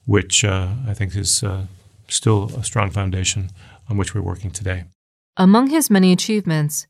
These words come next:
Speaker 2: moving the U S's military base in South Korea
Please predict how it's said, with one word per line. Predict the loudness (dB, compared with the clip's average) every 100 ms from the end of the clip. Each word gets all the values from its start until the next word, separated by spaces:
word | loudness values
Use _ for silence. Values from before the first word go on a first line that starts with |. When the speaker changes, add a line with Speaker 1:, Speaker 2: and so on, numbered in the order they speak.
| _ 0
Speaker 2:
moving | 2 4 4
the | 6
U | 6
S's | 4 4 4
military | 6 6 2 0 -2
base | 0 0 0 -2
in | -2
South | -2 -4
Korea | -4 -2 0 2 0